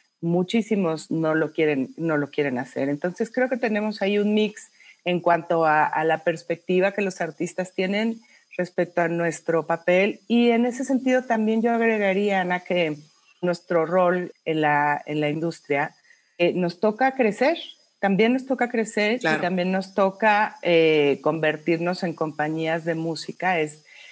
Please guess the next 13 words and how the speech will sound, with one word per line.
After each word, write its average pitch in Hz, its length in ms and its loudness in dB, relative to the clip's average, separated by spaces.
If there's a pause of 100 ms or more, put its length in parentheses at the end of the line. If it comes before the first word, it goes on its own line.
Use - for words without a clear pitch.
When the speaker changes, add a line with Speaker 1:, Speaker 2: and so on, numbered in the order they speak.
(340)
Speaker 1:
es, 180 220 -4
es 180 140 -4
complejo 214 680 0
porque 151 300 -4
no, 165 280 -2 (160)
no, 156 300 0
no, 165 460 0 (640)
el 175 160 2
modelo 175 340 4
de 196 80 4
negocio 170 880 2
no 156 520 -2
da, 160 520 0